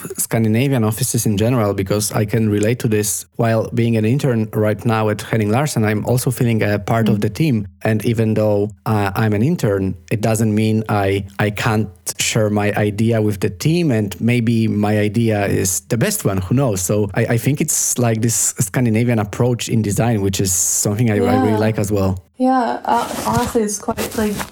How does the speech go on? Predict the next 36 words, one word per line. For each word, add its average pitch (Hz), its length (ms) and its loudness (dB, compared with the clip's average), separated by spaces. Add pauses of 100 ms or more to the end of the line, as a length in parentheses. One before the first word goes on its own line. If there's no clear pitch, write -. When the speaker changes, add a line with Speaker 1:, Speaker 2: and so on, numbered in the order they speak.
(100)
Speaker 2:
I 202 80 0
mean, 214 160 2
of 214 100 -2
course 262 360 0
there 214 280 0
are 196 220 2
always 196 340 -2
hierarchies 196 920 -4 (560)
that 185 180 -2
exist, 185 560 -2
but 185 180 -2
it - 320 -8
does 214 520 -2
generally, 190 640 0
you 190 180 -6
know, 175 140 -4 (320)
the 190 100 -2
feeling 208 500 0
of 196 80 0
hierarchy 185 800 -2 (380)
isn't 185 360 0
super 196 460 -2
present 185 640 -2
in 180 100 -2
the 170 100 -4
sense 165 380 -6
that - 240 -8 (1080)
when, 180 480 -2
yeah, 190 360 0
this 185 240 -4
design 185 640 0
process 185 640 -4
is 175 160 -8
very 175 240 -4
open 185 480 -6
to - 440 -6